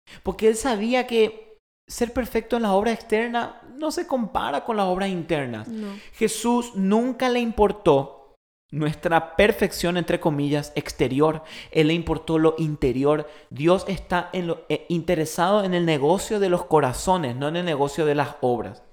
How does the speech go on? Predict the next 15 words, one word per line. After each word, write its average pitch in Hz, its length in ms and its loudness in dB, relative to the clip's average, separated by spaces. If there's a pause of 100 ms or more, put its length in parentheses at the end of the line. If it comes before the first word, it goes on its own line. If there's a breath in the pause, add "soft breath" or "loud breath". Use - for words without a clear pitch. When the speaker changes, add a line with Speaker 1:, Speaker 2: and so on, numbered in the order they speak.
(140)
Speaker 2:
Mm. 196 380 -12 (100)
Speaker 1:
Fíjate 165 300 -2
que 180 260 0 (300 loud breath)
a - 240 -4
Jesús 185 420 -2
a 196 80 -2
los 175 160 0
fariseos 185 520 -2
que - 100 -6
eran 180 220 -4
perfectos 208 520 0
exteriores 185 520 0
le 156 120 4
dijo, 135 320 0
"Hipócritas". 151 1120 2